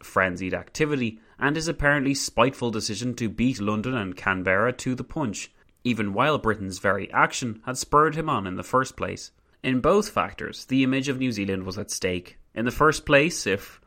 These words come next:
Sidney Holland wanted New Zealand to be taken seriously by its American and other Pacific allies,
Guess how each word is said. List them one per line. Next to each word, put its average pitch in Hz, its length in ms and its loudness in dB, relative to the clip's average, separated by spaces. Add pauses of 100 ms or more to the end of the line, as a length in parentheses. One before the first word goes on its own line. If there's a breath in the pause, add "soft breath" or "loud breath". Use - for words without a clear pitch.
(160)
Sidney 107 340 0
Holland 110 360 2
wanted 107 300 0
New 101 120 -2
Zealand 110 360 -2
to 104 40 -6
be 98 120 -4
taken 98 340 -4
seriously 123 540 -2
by 101 200 2
its 90 200 -4
American 107 460 2
and 95 120 -6
other 95 240 -4
Pacific - 500 -6
allies, 123 460 0